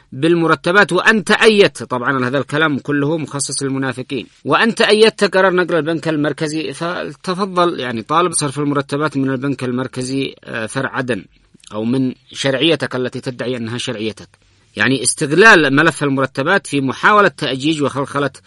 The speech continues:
الأوضاع في الداخل لكي يحاولوا أن يحققوا بالملف الاقتصادي وبهذا الملف الإنساني المرتبات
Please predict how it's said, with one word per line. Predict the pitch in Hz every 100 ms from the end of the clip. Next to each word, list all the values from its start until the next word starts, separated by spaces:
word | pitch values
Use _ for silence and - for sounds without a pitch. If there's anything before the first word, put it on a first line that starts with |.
| - - - - 127
الأوضاع | 117 131 123 147 131
في | 131
الداخل | 117 143 143 151 135
لكي | 123 139 135
يحاولوا | 127 - 165 202 202 202 190
أن | 156
يحققوا | 143 170 151 147 156
بالملف | 139 131 151 143
الاقتصادي | 139 127 - - 139 131
وبهذا | 127 117 117 127 127
الملف | 117 135 -
الإنساني | 113 107 113 135 143 151 139 - - - - -
المرتبات | 123 123 120 120 127 127 135 143 156